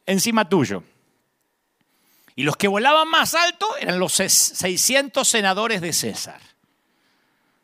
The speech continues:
Después estaban los ecuestres, que tenían caballos, para cuestiones militares podían andar a caballo. Los decurios, que eran ciudadanos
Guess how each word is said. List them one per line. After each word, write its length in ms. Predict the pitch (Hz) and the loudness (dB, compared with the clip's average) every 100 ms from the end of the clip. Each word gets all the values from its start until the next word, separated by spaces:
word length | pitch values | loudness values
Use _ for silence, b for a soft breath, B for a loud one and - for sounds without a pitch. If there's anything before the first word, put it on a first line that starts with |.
| - | -16
Después 220 | - 151 | -10 -4
estaban 240 | 185 196 | 0 2
los 260 | 180 165 - | 2 0 -2
ecuestres, 920 | 170 - 302 247 - 311 415 - - _ _ _ | -6 -4 -2 -2 -4 -6 -4 -6 -10 _ _ _
que 80 | - | -14
tenían 280 | 117 131 151 | -8 -4 -2
caballos, 680 | 131 156 220 147 156 190 - | 0 2 2 2 -2 -4 -6
para 240 | 123 110 | -4 -4
cuestiones 400 | - 117 175 185 | -6 -8 -6 -4
militares 420 | 147 143 - 226 | -4 -4 -2 -4
podían 260 | 170 131 160 | -6 -6 -6
andar 200 | 143 165 | -4 -4
a 60 | 135 | -2
caballo. 640 | 135 165 127 101 147 226 b b b b b b | 0 2 0 -2 -8 -10 b b b b b b
Los 280 | 160 156 | 4 4
decurios, 800 | 135 165 359 359 262 214 240 240 | -4 -6 -4 -2 0 0 0 -2
que 80 | - | -4
eran 180 | 151 165 | -2 -2
ciudadanos 800 | - 147 139 147 180 165 139 | -2 0 0 2 0 -4 -10